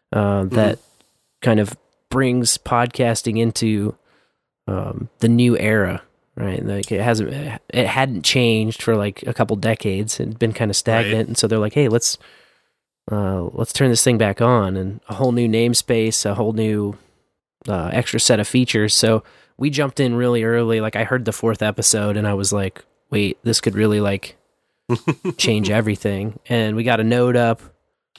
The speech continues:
Speaker 1: got a node going, and ever since, I've just been telling people, "Dude, run a node. You gotta build a node." So that's what I recommend to you. I mean, you're the kind of guy that likes to tinker. I kinda
Speaker 2: Right.
Speaker 1: get the feeling, and so,
Speaker 2: Little bit.
Speaker 1: um,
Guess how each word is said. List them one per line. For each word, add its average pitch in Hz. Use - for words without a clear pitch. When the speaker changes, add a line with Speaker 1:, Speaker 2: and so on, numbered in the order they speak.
Speaker 1:
got 107
a 107
node 113
going, 113
and 101
ever 131
since, 185
I've 127
just 123
been 135
telling 135
people, 120
"Dude, 143
run 147
a 175
node. 170
You 143
gotta 151
build 160
a 143
node." 156
So 98
that's -
what 147
I 139
recommend 156
to 165
you. 196
I 131
mean, 139
you're 170
the 127
kind 156
of 123
guy 123
that 113
likes 123
to 110
tinker. 120
I 110
kinda 107
Speaker 2:
Right. 104
Speaker 1:
get 117
the 110
feeling, 104
and 107
so, 107
Speaker 2:
Little 120
bit. 110
Speaker 1:
um, 98